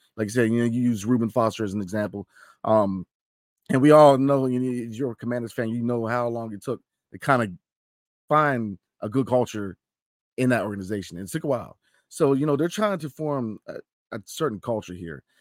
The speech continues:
And it just, it, I don't see anywhere where it would be positive, man. I just don't see it. I mean, like I said, we, we try to look at every angle,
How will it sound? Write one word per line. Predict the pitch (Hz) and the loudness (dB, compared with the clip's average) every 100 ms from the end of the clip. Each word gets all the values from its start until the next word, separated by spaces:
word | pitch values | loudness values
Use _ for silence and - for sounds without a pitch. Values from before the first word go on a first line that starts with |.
| _ - | _ -2
And | 123 | -2
it | 123 | 0
just, | 156 | -2
it, | 135 120 | -4 0
I | 147 | 0
don't | 165 151 | 0 -4
see | - 160 139 | -4 -2 0
anywhere | 151 135 139 135 127 110 | 0 0 0 0 0 -4
where | 98 117 | -6 -6
it | 85 110 | -4 -4
would | 101 | -6
be | 101 | -8
positive, | 104 110 127 - - | -8 -8 -10 -14 -20
man. | 80 82 | -16 -14
I | |
just | 87 95 | -12 -12
don't | 92 | -10
see | 110 107 | -6 -6
it. | - _ _ - | -8 _ _ -6
I | |
mean, | 110 113 | 0 2
like | 107 | 2
I | |
said, | - 123 | 2 2
we, | 113 113 | 2 -2
we | 113 | -2
try | - 143 | 2 4
to | |
look | 135 131 | 4 0
at | 135 | 0
every | 127 117 127 101 | 0 0 0 0
angle, | 117 120 120 117 | 0 0 -2 -6